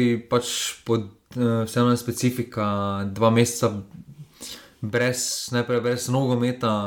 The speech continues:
eh, malo več kot dva meseca brez tekem, eh,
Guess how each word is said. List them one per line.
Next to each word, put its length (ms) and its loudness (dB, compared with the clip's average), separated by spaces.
eh, 400 -4
malo 480 2
več 340 2
kot 200 -2
dva 420 -2
meseca 520 2
brez 340 2
tekem, 500 2
eh, 60 -6